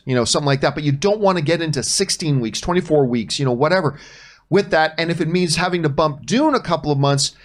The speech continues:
maybe that. So we could see an entire new reshuffling of things here, um, just for the sake of them wanting to make sure Tenet gets its proper Los Angeles and New York, the biggest city markets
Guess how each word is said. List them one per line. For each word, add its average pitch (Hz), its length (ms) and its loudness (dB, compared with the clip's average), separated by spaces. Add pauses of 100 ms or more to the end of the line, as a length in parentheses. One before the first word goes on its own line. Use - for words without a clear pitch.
(240)
maybe 175 180 2
that. 175 160 2
So 226 140 0
we 208 220 4
could 359 240 0
see 226 260 0
an 180 100 0
entire 196 520 0
new 185 200 4
reshuffling 185 1080 -2
of 127 100 -2
things 120 360 -2
here, 95 460 -4 (640)
um, 135 560 2 (280)
just 220 240 0
for 226 100 0
the 196 80 2
sake 208 340 2
of 147 100 0
them 156 300 2
wanting 156 280 2
to 156 80 0
make 147 160 2
sure 143 160 -2
Tenet 147 520 -2 (480)
gets 160 280 0
its 147 240 -2
proper 143 500 0
Los 143 280 2
Angeles 143 420 -2
and 143 120 2
New 131 80 2
York, 127 320 4
the 127 60 -8
biggest 127 380 0
city 180 200 0
markets 117 460 -2